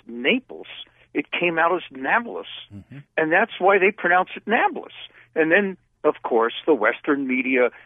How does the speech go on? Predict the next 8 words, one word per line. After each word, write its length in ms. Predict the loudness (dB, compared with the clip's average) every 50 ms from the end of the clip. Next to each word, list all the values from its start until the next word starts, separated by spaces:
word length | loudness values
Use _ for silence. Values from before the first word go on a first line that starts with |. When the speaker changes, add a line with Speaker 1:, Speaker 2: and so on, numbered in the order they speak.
| _ -4
Speaker 1:
and 160 | -2 -2 0
all 140 | 0 -2 0
the 100 | 0 0
woke 380 | 2 4 4 4 4 2 -2 -4
media 400 | -4 -2 -2 -2 -2 -2 -4 -4 -6 -16 _ _ _ -8 -4
call 180 | 0 0 0 0 0
Shechem 420 | -2 -2 0 0 0 0 0 0 0
Nablus, 480 | 2 4 4 2 2 -2 -12 -12 -12